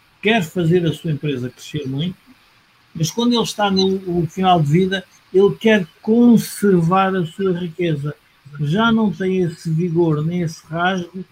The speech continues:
para ir à procura de novas Índias, novos Brasis, novas colónias. E então o que é que nós estamos a refugiar? Estamos a refugiar na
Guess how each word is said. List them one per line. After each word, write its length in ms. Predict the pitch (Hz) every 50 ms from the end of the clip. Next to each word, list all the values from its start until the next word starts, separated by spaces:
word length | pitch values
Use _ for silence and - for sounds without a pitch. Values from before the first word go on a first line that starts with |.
| _ _ _ _ _ _ _ _ _ -
para 220 | 190 175 190 196
ir 220 | 202 220 226 220
à 120 | 220 202 190
procura 640 | - 180 190 190 165 - - 208 214 220 208 208 202
de 160 | 180 170 196
novas 640 | 185 180 202 208 208 214 208 196 214 220 190 170 185
Índias, 580 | 220 214 208 196 185 175 170 165 160 156 143 - _ _ _ _ _ _
novos 340 | - 160 165 170 160 147 151
Brasis, 800 | 151 - 165 170 170 156 143 151 185 185 185 180 180 170 156 156
novas 500 | 160 156 160 156 165 170 165 - - - _ _ _ _ - - _ _
colónias. 800 | - 170 160 165 180 185 185 185 180 180 180 170 165 165 160 - - _ _ _ _ _ _ _ _ _ 185
E 120 | 185 202
então 260 | 208 208 233 240 247
o 40 | 214
que 100 | - 226
é 40 | 220
que 100 | 226 208
nós 180 | 220 214 160
estamos 260 | - 208 208 190 175 185
a 40 |
refugiar? 440 | 170 160 156 175 165 156 180 170 156 147
Estamos 320 | - 175 175 170 156 165
a 40 | 180
refugiar 640 | 160 160 _ - 175 160 156 175 196 196 196 196 185
na 240 | 190 202 208 196